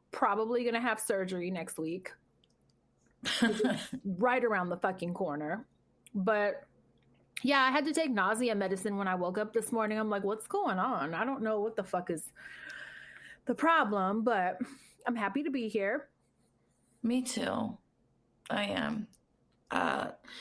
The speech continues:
Speaker 2: the last day and a half have been, like, emotional overload. Um,
Speaker 1: Yeah.
Speaker 2: so, you know, I worked yesterday with my client.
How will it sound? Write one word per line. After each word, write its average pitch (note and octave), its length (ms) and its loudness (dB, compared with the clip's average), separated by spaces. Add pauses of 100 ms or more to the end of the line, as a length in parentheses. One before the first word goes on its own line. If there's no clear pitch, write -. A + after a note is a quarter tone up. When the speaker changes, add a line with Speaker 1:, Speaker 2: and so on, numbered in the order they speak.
(640)
Speaker 2:
the G#3+ 100 4
last A3+ 500 2 (160)
day F3+ 240 4
and G3+ 180 2
a D3 60 2
half D3+ 540 2
have D3+ 260 -4
been, D3 420 0 (1800)
like, F3+ 220 0
emotional D#3+ 680 0
overload. C3+ 880 2 (760)
Um, D#3 520 2
Speaker 1:
Yeah. G3+ 60 -2 (1700)
Speaker 2:
so, F3+ 720 2
you F#3+ 200 -2
know, F3 320 2
I F3 120 4
worked F3 360 0
yesterday E3 520 0
with E3 180 -2
my G3 160 2
client. D3 680 -2